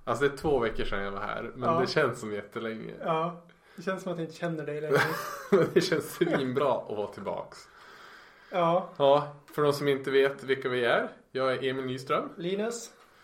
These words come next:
Speaker 1: Linus, Stormkast Linus. <laughs>
Speaker 2: Fast jag är inte den äkta Stormkast Linus.
Speaker 1: Nej.
Speaker 2: Inte the original.
Speaker 1: Nej, jag tror att du, du får vara Stormcast Linus två punkt noll.
Speaker 2: Ja.
Speaker 1: Ja.
Speaker 2: Jag kan bli någon annan slags Linus om en,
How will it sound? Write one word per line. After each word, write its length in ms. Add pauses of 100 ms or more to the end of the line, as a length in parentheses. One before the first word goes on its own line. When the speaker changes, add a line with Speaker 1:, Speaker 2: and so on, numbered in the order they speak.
(280)
Speaker 1:
Linus, 300
Stormkast 520
Linus. 400
<laughs> 540
Speaker 2:
Fast 180
jag 100
är 80
inte 140
den 100
äkta 280
Stormkast 420
Linus. 440
Speaker 1:
Nej. 220
Speaker 2:
Inte 140
the 80
original. 600 (280)
Speaker 1:
Nej, 340 (240)
jag 120
tror 140
att 60
du, 340 (120)
du 140
får 160
vara 300
Stormcast 540
Linus 360
två 240
punkt 240
noll. 320 (100)
Speaker 2:
Ja. 300 (100)
Speaker 1:
Ja. 280
Speaker 2:
Jag 160
kan 120
bli 100
någon 120
annan 200
slags 240
Linus 460
om 200
en, 200